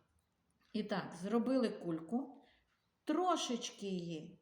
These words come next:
трошечки видовжили і притиснули долонькою, притиснули до нашої дощечки.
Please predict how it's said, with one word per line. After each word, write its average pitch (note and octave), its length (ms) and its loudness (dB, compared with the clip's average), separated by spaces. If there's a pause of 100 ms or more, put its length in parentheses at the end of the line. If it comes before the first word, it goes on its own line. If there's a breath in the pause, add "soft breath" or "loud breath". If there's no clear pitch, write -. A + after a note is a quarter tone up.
трошечки C#4 680 -2
видовжили F#3 720 -2 (600 loud breath)
і E4 100 6
притиснули B3 1040 0
долонькою, C4 800 0
притиснули A3+ 720 0
до F3+ 140 -2
нашої G3+ 600 -4
дощечки. F#3 840 -12